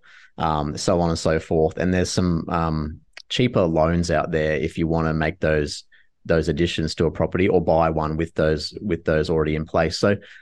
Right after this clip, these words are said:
um, is this a popular theme among your clients at the moment? And what do you advise clients who are wishing to invest in these, um, in these options? Are they worth the money at present, um, if they're just going to rent it out,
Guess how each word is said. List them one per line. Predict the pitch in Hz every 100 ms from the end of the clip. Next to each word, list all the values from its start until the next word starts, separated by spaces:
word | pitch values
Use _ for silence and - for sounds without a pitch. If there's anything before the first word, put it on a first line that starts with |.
| - -
um, | 110 104 95 90 - - _ _ -
is | 117
this | 170 214 254
a | 196
popular | - 120 - 123
theme | 113 104 107 104
among | 95 95 92
your | 95 101
clients | - 101 -
at | 123
the | 101
moment? | 101 120 165
And | 120 117 117
what | 131
do | -
you | 185 190
advise | 113 87 82 87 92 -
clients | - - 92 90 -
who | 92
are | 87
wishing | 90 - 90
to | 85 90
invest | 87 80 80 82 87 85 - -
in | - 87 85
these, | 82 82 80
um, | 85 80 78 78 - - - _
in | 87 87
these | 85 85
options? | 90 - 156 202
Are | - 104
they | 139
worth | 117 104 -
the | 85
money | 82 92 98 95
at | 95 90
present, | - 92 143 185 -
um, | 85 85
if | 82
they're | 90
just | 80 82
going | - 80
to | 76 - _ _
rent | 90 82
it | 80
out, | 80 76